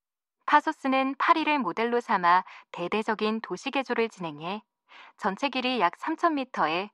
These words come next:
리우브랑코 대로를 정비하고 시청, 국립미술관, 극장 등을 새롭게 건축했다. 대다수 빈곤층은 파소스 시장의 재개발 정책으로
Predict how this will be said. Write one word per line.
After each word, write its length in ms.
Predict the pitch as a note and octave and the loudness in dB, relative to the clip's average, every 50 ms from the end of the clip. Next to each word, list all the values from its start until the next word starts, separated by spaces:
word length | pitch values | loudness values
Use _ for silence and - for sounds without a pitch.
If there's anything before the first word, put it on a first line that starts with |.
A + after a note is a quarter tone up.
| _ _ _ _ _ | _ _ _ _ _
리우브랑코 840 | - E3+ G3 A3 C4 C#4+ C4 - C4+ C4 B3+ B3+ - - - A#3 A#3+ | -8 -4 -2 -2 -2 -2 0 2 2 2 2 0 -2 0 0 0 0
대로를 420 | A#3 A3 E3 E3+ F3 F3 F#3+ G3 G3+ | 0 -2 -2 -2 -2 -2 -2 -2 -2
정비하고 680 | - F#3+ E3+ F#3 - C#4 C4+ A3+ F#3 - - C3+ B2 - _ _ _ _ _ _ _ _ _ _ _ _ | -4 -6 -6 -4 -4 -2 -4 -4 -4 -4 -6 -6 -6 -6 _ _ _ _ _ _ _ _ _ _ _ _
시청, 760 | _ - B3+ A#3 - _ - - A#3 A3 A3 A3 A3 A3+ A#3+ - | _ -4 -4 -4 -4 _ 2 4 6 6 6 4 2 -4 -8 -10
국립미술관, 960 | - - G3+ F#3 F#3+ G#3+ A3+ A3+ A3 G#3+ - - G3 F3+ - F#3 F3+ F#3 G3 - - - - | -8 -6 -4 -4 -2 -2 -2 -2 -4 -4 -4 -4 -4 0 2 2 2 2 0 -6 -16 -18 -14
극장 420 | - - G3+ - - - A#3 A#3+ A#3 | -10 -10 -10 -4 0 0 0 0 0
등을 360 | G3+ E3 D#3 E3 F#3+ G#3+ G#3 - _ _ _ _ _ | -2 -6 -6 -6 -6 -6 -8 -12 _ _ _ _ _
새롭게 500 | _ - - C#4+ D#4 - - - - D3+ | _ -6 -4 -4 -4 -4 -4 -6 -6 -4
건축했다. 760 | - - E3+ E3+ - - - - A3 - - - - - - _ _ _ _ _ _ _ _ _ _ _ _ _ _ _ _ _ _ _ _ _ _ _ _ _ _ _ _ _ _ _ _ _ _ _ _ _ _ _ | -4 -6 -8 -8 -10 -10 -8 -8 -8 -4 -4 -4 -4 -4 -6 _ _ _ _ _ _ _ _ _ _ _ _ _ _ _ _ _ _ _ _ _ _ _ _ _ _ _ _ _ _ _ _ _ _ _ _ _ _ _
대다수 400 | - G3+ F#3 G#3 A#3 A#3+ - C4+ | -2 0 2 0 0 0 -2 -2
빈곤층은 760 | - A3+ G#3 G#3+ A#3+ C4 B3 - - A3 G#3+ A3+ A#3+ G#3+ D#3 - - - - - _ | -2 -2 -2 0 -2 -2 -4 -4 -4 -2 -2 -2 -4 -4 -8 -14 -20 -20 -20 -12 _
파소스 420 | - - - - - E4+ - - E4 | -2 0 0 0 0 0 -2 -4 -6
시장의 460 | - D4+ - C#4 B3+ A#3+ B3 B3+ B3+ | -6 0 2 2 2 2 2 -2 -2
재개발 420 | - - E3 - G3 A3 B3+ B3+ | -4 -6 -6 -2 0 2 2 2
정책으로 720 | B3 B3 A#3+ A#3 - A#3+ G#3 F#3 F#3 F#3 F#3 F#3 F#3 G3+ | 2 0 -2 -2 -2 -4 -4 -2 0 2 2 2 0 -2